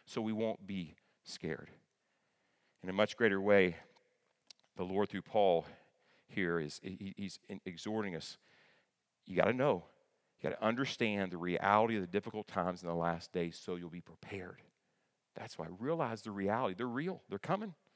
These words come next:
So as we move in our passage this morning, I wanna present another question that needs to be answered. Why will the last days be difficult? Why will it be te-, terrible? Why would they be, as we use a word from Matthew eight, why would it be violent and out of control? Wh-, why is that the case?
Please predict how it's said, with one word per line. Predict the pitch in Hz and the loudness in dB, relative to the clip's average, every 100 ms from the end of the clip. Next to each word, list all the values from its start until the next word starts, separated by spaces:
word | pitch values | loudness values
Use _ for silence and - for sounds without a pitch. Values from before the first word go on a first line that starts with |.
| _ _ - - - - - | _ _ -20 -20 -20 -20 -12
So | - 139 | 2 4
as | 139 | 4
we | |
move | 139 175 | 2 4
in | |
our | 165 127 | 4 6
passage | 147 151 120 | 8 6 6
this | 104 | -6
morning, | 113 113 | 2 6
I | 123 | 6
wanna | 135 127 | 6 0
present | - 104 117 | -4 -2 0
another | 104 107 104 | 4 4 4
question | - 107 92 95 | 4 4 4 -4
that | 85 | -6
needs | 98 90 | -6 -6
to | |
be | 87 85 | -6 -6
answered. | 80 - 71 - _ - _ _ | -6 -10 -16 -16 _ -20 _ _
Why | 92 101 117 139 165 | -10 4 8 10 10
will | 196 175 | 8 6
the | 120 | 6
last | 107 113 127 127 - | 8 8 8 4 2
days | 113 113 98 | 2 2 -2
be | 104 | -6
difficult? | 98 101 95 80 - - _ _ | -4 -4 -4 -8 -10 -14 _ _
Why | 107 123 | 4 6
will | 175 | 6
it | 190 | 6
be | 147 | 0
te-, | 135 143 - | -4 -4 -2
terrible? | 156 160 98 - - - | 0 0 -2 -4 -8 6
Why | 123 170 | 8 8
would | 185 | 6
they | 143 | 2
be, | 127 131 123 120 | 0 -4 -6 -4
as | 117 - | -6 -6
we | 117 113 | -4 -2
use | 117 120 | -2 -2
a | 117 | 0
word | 123 131 113 | 4 2 2
from | 110 107 107 110 120 | -4 -4 -10 -8 4
Matthew | 117 113 117 | 6 6 6
eight, | 147 | 4
why | 127 135 | 6 4
would | 185 | 4
it | |
be | 131 101 92 | 0 -2 6
violent | 113 165 196 104 | 8 8 6 4
and | 107 | 4
out | 139 | 6
of | 170 | 4
control? | 117 - 156 233 - - _ _ _ _ _ _ _ - | 0 4 8 8 6 -2 _ _ _ _ _ _ _ -8
Wh-, | 113 | 0
why | 127 151 196 | 6 8 8
is | 156 | 8
that | 156 143 | 6 6
the | 120 | 0
case? | - 170 202 110 - | 0 0 0 -4 -12